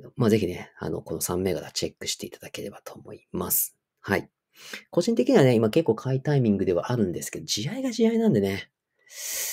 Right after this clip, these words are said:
なかなかね、ちょっと入りにくいっすよね。で、これ他のね、よく方もね、流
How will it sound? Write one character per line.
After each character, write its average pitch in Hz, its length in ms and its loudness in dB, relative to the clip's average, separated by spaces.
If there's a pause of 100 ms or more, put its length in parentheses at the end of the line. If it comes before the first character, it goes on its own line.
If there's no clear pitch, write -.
(200)
な - 160 -10 (140)
か - 200 -10
な - 140 -14
か 117 220 -10
ね、 131 360 -2
ち - 60 -6
ょ 135 40 -4
っ 139 140 -10
と - 100 -6
入 110 340 -10
り 131 80 -4
に 139 120 2
く 165 200 -2
い 160 40 2
っ - 40 -2
す - 260 -4
よ 117 140 0
ね。 131 440 0 (1900)
で、 127 720 4 (2500)
こ - 100 -20 (100)
れ 120 60 -4
他 117 360 -6
の 214 100 4
ね、 214 180 6
よ 202 120 4
く 120 460 4 (200)
方 156 320 -6
も 92 140 0
ね、 104 360 -2
流 92 80 -6